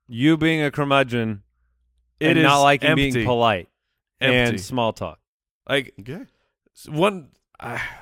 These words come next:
Speaker 2: I, I don't have the, the social courage to do it, but just if, if, if that ever happening in an elevator, "Hey, how's your day going?" "Dude, it's going really bad." And
Speaker 1: Let
Speaker 2: then
Speaker 1: me
Speaker 2: just,
Speaker 1: lay it
Speaker 2: and
Speaker 1: out for
Speaker 2: just
Speaker 1: you.
Speaker 2: unload on them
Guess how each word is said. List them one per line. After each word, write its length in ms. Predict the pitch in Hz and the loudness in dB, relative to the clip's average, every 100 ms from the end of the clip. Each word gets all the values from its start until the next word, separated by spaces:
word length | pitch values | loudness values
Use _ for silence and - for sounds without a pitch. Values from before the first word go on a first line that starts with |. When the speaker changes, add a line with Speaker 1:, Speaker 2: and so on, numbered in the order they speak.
| - | -8
Speaker 2:
I, 140 | 135 170 | 0 0
I 220 | 156 165 | 0 0
don't 140 | 185 | 0
have 340 | 165 170 156 143 | 0 0 -2 -4
the, 100 | 143 | -8
the 180 | 127 127 | -6 -10
social 420 | - 160 147 123 | -2 0 0 -8
courage 380 | - 139 117 - | -4 -4 -4 -8
to 60 | |
do 200 | 101 113 | -10 -8
it, 80 | 92 | -6
but 120 | 107 127 | -8 -8
just 220 | 139 - | -10 -8
if, 260 | 135 117 - | -10 -12 -10
if, 300 | 135 - - | -10 -10 -12
if 140 | 151 147 | -10 -4
that 140 | 156 | -2
ever 160 | 139 135 | 0 0
happening 360 | 135 135 - 123 | 0 -2 -4 -6
in 60 | |
an 80 | 123 | -4
elevator, 420 | 117 113 113 113 - _ | -4 -4 -4 -8 -10 _
"Hey, 120 | 151 | 0
how's 180 | 160 156 | 2 2
your 80 | 139 | -2
day 80 | 143 | -2
going?" 300 | 143 123 101 _ _ _ _ | 0 -2 -6 _ _ _ _
"Dude, 160 | - 147 | 2 2
it's 100 | 127 | 2
going 380 | 156 127 110 113 | 0 -2 -2 2
really 400 | 156 160 156 127 | 4 6 4 2
bad." 440 | - 123 107 101 | 2 2 0 -4
And 120 | - 139 | -4 0
Speaker 1:
Let 120 | 175 | 2
Speaker 2:
then 80 | 170 | 2
Speaker 1:
me 20 | |
Speaker 2:
just, 120 | 151 | 4
Speaker 1:
lay 180 | 151 143 | 4 4
it 80 | 127 | 4
Speaker 2:
and 100 | 123 | 4
Speaker 1:
out 80 | |
for 40 | 143 | 4
Speaker 2:
just 200 | 196 104 | 2 2
Speaker 1:
you. 80 | 90 - | -6 -2
Speaker 2:
unload 1080 | 170 196 175 139 _ 113 120 143 147 131 110 | 2 2 0 -10 _ -10 0 4 4 4 -2
on 200 | 104 104 | -8 -8
them 320 | 101 92 | -8 -10